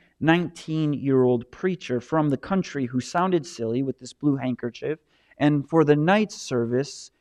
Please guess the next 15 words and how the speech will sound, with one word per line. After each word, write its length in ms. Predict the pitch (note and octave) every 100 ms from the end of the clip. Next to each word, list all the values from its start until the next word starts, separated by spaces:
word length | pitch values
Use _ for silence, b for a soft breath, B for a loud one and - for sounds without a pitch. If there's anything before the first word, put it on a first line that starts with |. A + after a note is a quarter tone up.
| _
the 80 | C#3
service 500 | - F3+ D3 C3+ - -
nearly 540 | B2+ B2+ B2 B2 B2 _ _ _ _ -
doubled. 480 | D#3+ A2 D#2+ - _ _ _ _ _ _ _ _ _ _ _ _ _ _ _ _ _ _ _ _ _ _ _ _ _ _ -
People 340 | G#3+ A3+ F#3
left 640 | F3+ A3 - - - - -
in 260 | F3 E3 D3+ b b -
amazement 960 | D#3 D#3 F3 G#3 A#3+ A3 - B2 B2
that 180 | C#3+ C#3
this 200 | D3+ -
young 480 | C3+ D#3+ G3+ A3+ A#3 b b b
country, 600 | - F#3 F3+ - E3+ E3 -
uneducated 1040 | F#3 A3 G#3+ D#3+ E3 E3 - F3 D#3+ D#3+
preacher 720 | - - A#3+ - - A2 B2+ - _ -
was 220 | E3+